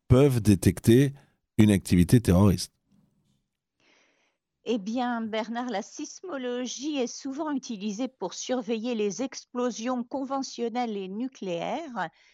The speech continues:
Speaker 2: mais cette fois, selon une étude réalisée sous la direction du docteur Asaf Inbal du département de géophysique de l'université de Tel Aviv,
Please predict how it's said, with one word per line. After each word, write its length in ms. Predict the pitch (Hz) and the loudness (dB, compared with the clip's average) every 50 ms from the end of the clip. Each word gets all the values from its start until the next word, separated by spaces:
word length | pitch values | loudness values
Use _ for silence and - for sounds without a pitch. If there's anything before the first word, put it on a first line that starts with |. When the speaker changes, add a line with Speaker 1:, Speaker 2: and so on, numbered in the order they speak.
| _ _ - | _ _ -12
Speaker 2:
mais 140 | 180 196 | -10 -10
cette 320 | 208 - - 359 370 - - | -10 -8 -6 -8 -8 -8 -10
fois, 520 | - - _ - 214 202 214 240 285 349 349 | -20 -16 _ -6 -4 -2 -2 -2 -4 -4 -6
selon 580 | - - - 247 233 214 226 247 247 247 233 214 | -10 -10 -8 -8 -6 -6 -6 -6 -6 -6 -6 -6
une 120 | 208 214 | -6 -6
étude 340 | 233 240 _ - 277 247 254 | -8 -8 _ -10 -12 -10 -10
réalisée 480 | - 233 196 196 202 202 202 185 226 | -8 -6 -6 -6 -6 -8 -8 -10 -10
sous 160 | 214 - - 214 | -10 -10 -10 -8
la 100 | 190 180 | -8 -8
direction 540 | 170 196 190 196 202 - - - 220 214 | -8 -8 -10 -12 -12 -14 -14 -10 -10 -10
du 180 | 202 175 170 170 | -10 -10 -10 -10
docteur 500 | 160 190 180 _ _ - 202 196 185 - - | -8 -8 -8 _ _ -4 -2 -2 -4 -4 -6
Asaf 420 | - 240 - - 277 262 - - | -8 -6 -6 -4 -6 -6 -6 -8
Inbal 600 | 254 226 226 208 170 202 208 202 202 202 185 170 175 _ _ _ _ _ _ | -10 -8 -8 -8 -6 -6 -6 -6 -6 -8 -10 -12 -12 _ _ _ _ _ _
du 80 | - 185 | -14 -10
département 600 | 180 202 202 - 208 - - 233 220 208 226 226 | -8 -8 -6 -6 -8 -10 -8 -12 -8 -6 -6 -6
de 180 | 214 180 196 190 | -6 -6 -8 -8
géophysique 640 | 180 - - 262 262 254 254 - 247 220 226 226 190 | -8 -8 -8 -8 -8 -10 -10 -12 -14 -12 -12 -12 -8
de 80 | 190 | -8
l'université 560 | 202 185 190 190 190 185 175 180 - - 185 165 | -8 -6 -6 -8 -6 -6 -6 -6 -8 -8 -10 -10
de 80 | 160 _ - | -10 _ -8
Tel 160 | - 175 160 | -6 -4 -4
Aviv, 400 | 156 165 151 139 175 214 262 - | -4 -6 -8 -10 -12 -10 -10 -8